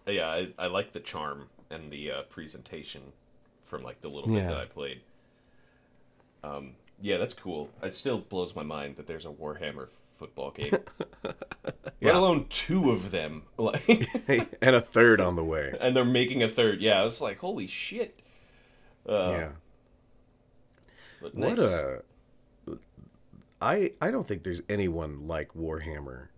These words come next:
Speaker 2: as far as, like, intellectual properties that have so many fucking games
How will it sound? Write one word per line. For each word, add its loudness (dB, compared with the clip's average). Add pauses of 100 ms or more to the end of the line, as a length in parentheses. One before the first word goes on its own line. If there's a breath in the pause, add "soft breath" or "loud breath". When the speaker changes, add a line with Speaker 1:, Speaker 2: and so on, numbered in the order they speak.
(120)
Speaker 2:
as -4
far -2
as, -6
like, -10
intellectual -4
properties -8
that -4
have -6 (400 soft breath)
so 0
many -4
fucking -10
games -12